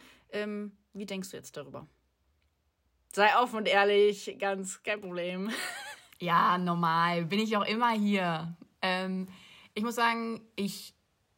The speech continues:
Speaker 2: kann immer noch nicht so viel damit anfangen,
Speaker 1: Mhm.
Speaker 2: weil ich nicht so oft böse mit mir selbst bin.
Speaker 1: Mhm.
Speaker 2: Also ich habe selten irgendwelche Situationen, wo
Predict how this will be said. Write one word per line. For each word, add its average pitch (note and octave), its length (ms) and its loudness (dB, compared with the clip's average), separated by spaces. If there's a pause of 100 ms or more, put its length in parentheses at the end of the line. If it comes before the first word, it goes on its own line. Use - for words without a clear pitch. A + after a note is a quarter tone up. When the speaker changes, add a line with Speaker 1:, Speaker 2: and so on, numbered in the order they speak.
(440)
Speaker 2:
kann F#3+ 460 0
immer F#3 260 -4
noch G3 140 -4
nicht F#3+ 260 -6
so E3+ 220 -6
viel G3+ 200 -6
damit G3+ 320 -4
anfangen, G#3 840 -6
Speaker 1:
Mhm. B3+ 260 -4 (200)
Speaker 2:
weil F3 800 0 (120)
ich - 480 -8 (180)
nicht F#3 460 -6
so E3 360 -6
oft - 680 -6 (540)
böse F#3 520 -6
mit F3 220 -4
mir E3+ 160 -4
selbst E3 480 -6
bin. A3 460 -6
Speaker 1:
Mhm. G#3+ 340 -4
Speaker 2:
Also E3 500 -8 (1500)
ich F3 160 -8
habe F#3+ 120 -4
selten G3 360 0
irgendwelche F#3 380 -2
Situationen, F3+ 1000 -4
wo E3+ 260 -2